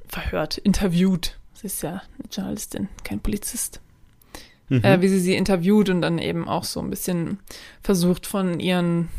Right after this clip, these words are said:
Speaker 1: damaligen Freunden und Businesspartnern und so weiter an, äh, die, die Story so zusammen, zusammenzubauen.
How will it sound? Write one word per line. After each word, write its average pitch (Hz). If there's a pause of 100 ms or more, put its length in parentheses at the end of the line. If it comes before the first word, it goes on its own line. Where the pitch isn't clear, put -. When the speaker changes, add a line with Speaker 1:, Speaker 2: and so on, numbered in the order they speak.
(240)
Speaker 1:
damaligen 180
Freunden 190
und 170 (440)
Businesspartnern 180
und 175
so 170
weiter 180
an, 175 (600)
äh, 180 (720)
die, 202
die 190
Story 175
so 160
zusammen, 175 (300)
zusammenzubauen. 190